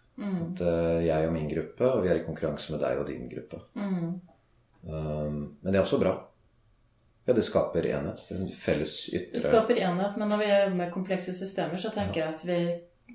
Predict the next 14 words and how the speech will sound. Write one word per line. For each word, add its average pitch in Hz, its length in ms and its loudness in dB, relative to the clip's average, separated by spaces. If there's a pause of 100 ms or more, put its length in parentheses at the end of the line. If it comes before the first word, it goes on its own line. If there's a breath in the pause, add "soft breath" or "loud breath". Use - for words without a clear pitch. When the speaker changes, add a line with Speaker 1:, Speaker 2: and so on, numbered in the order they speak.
(120)
Speaker 1:
vi 185 140 0
trenger 160 520 2
også - 280 -2
det 160 180 0
på 170 120 -6
tvers, - 320 -6
da. 185 120 0 (360)
Og 190 140 -4
der 175 280 -2
skorter 175 420 -6
det 151 160 -8 (120)
veldig 156 220 -8
mange 156 180 -10
ganger. 151 320 -8